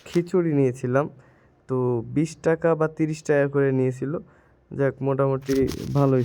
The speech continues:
ছিল। তো এই অনেক বড় একটা এরিয়া, আর এর মাঝে একটা পুকুর ছিল এবং পুকুরটাতে আসলে, আহ, রাত্রেবেলা যেন কেউ পড়ে না যায় এবং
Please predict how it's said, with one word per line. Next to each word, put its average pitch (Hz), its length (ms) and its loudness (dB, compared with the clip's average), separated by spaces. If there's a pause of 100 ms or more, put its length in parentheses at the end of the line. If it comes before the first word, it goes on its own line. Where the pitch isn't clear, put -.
ছিল। 110 180 -6 (800)
তো 135 120 2 (120)
এই 160 240 4
অনেক 156 460 2
বড় 151 280 2
একটা 156 200 0
এরিয়া, 151 340 2
আর 151 80 2
এর 147 160 2
মাঝে 135 300 2
একটা 147 240 -2
পুকুর 143 440 -4
ছিল 156 160 2
এবং 143 380 2
পুকুরটাতে 156 640 -4
আসলে, 156 380 0
আহ, - 640 -2
রাত্রেবেলা 156 560 0
যেন 156 220 0
কেউ 156 260 0
পড়ে 170 220 4
না 160 180 0
যায় 165 260 0
এবং 139 560 -4